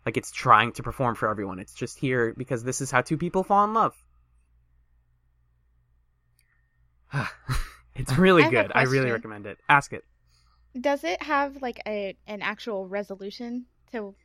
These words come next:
Speaker 2: like, what happens? I don't, I'm not asking, like, for what that is, but I'm asking, like, is that a thing?
Speaker 1: Well,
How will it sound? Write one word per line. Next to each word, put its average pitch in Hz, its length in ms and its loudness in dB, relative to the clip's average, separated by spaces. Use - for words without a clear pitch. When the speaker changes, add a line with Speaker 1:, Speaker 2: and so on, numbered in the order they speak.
Speaker 2:
like, 190 180 -8
what 185 100 -12
happens? 202 320 -8
I 202 80 0
don't, 185 160 -6
I'm 208 120 -8
not 185 160 0
asking, 185 360 -6
like, 165 180 -12
for 190 140 -8
what 185 260 -8
that 156 180 -8
is, 170 280 -8
but - 120 -20
I'm 175 100 -16
asking, 170 400 -18
like, 160 260 -18
is 208 160 -10
that 196 260 -2
a 185 40 -8
thing? 208 360 -12
Speaker 1:
Well, 170 320 4